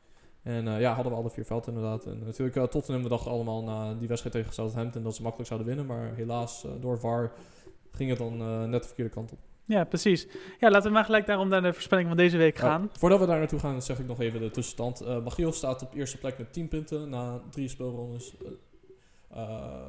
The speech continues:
Speaker 1: nee, twee speelrondes. Maurits staat op negen punten, ik sta op acht punten. En Laurens, die heeft één speelronde minder, minder meegespeeld, die staat op drie punten.
Speaker 2: Ja. Wel knap dat Magiel gewoon de helft van alle wedstrijden al goed voorspeld heeft.
Speaker 1: Ja, nou, dat vind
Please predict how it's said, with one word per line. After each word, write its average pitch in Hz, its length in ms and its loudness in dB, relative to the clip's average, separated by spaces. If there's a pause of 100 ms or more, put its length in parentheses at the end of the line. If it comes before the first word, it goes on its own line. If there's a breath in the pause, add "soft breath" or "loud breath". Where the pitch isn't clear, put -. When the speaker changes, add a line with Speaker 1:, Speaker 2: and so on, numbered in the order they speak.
(160)
Speaker 1:
nee, 131 160 -8
twee 127 260 -2
speelrondes. 123 600 2
Maurits 127 360 0
staat 117 220 0
op 120 60 -8
negen 143 200 6
punten, 143 360 2
ik 120 100 -6
sta 127 260 -4
op - 120 -12
acht - 180 -10
punten. 127 320 -10
En 120 380 -10
Laurens, 131 460 0
die 120 120 -2
heeft 120 180 -4
één 135 360 -8
speelronde 120 560 0
minder, 139 340 8 (400 soft breath)
minder 147 260 8
meegespeeld, 123 440 6
die 113 100 -2
staat - 160 0
op 117 80 -6
drie 117 120 -4
punten. - 260 -6
Speaker 2:
Ja. - 180 -6 (180 soft breath)
Wel 226 120 4
knap 214 200 4
dat 165 100 2
Magiel 170 280 6
gewoon 170 180 0
de 160 60 2
helft 165 180 6
van - 120 -6
alle 165 140 2
wedstrijden 165 380 4
al 156 60 0
goed 165 120 0
voorspeld - 320 4
heeft. 165 340 -4
Speaker 1:
Ja, 165 100 0
nou, 127 120 0
dat 117 160 -4
vind - 20 -14